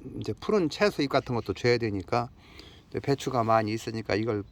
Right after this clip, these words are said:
이제 뽑아오면서 속을 보니까 또 한 마리가 파먹어서 지금 제가 한 마리 금방 잡았습니다. 근데 요게 그 이제 파밤나방인데 이제 요새 이제 배추를 많이 먹으니까 이제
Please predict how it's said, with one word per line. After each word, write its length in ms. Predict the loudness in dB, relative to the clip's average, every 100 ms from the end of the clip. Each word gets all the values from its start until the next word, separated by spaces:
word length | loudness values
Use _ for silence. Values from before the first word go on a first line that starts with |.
| -16 -10
이제 120 | -8
뽑아오면서 720 | 0 2 4 2 2 -2 -2
속을 340 | 2 2 2
보니까 520 | 0 -2 0 2 2 0 -12 -20 -20 -20 -4 8
또 120 | 8
한 160 | 8 8
마리가 600 | 6 6 6 4 4 2
파먹어서 480 | -2 -2 0 0 -2
지금 220 | -4 -4
제가 220 | -2 -2
한 80 | 0
마리 180 | 0 0
금방 380 | 0 2 2 2
잡았습니다. 680 | 0 0 0 0 -2 -2 -4
근데 120 | -4
요게 300 | -4 -2 -2 -6 -20 -20 -20 -20
그 180 | -4 -2
이제 160 | 0 -2
파밤나방인데 1040 | 0 6 8 8 4 4 0 0 -2 -4 -6 -16 -20 -20 -20 -20 -20 -20 -20 -14 -8
이제 180 | -2
요새 140 | 0 2
이제 160 | 0
배추를 440 | 0 0 0 0 0
많이 260 | 0 0
먹으니까 560 | 0 2 0 0 0 0 -4 -20 -20 -20 -18 -6
이제 440 | -4 -2 0 -2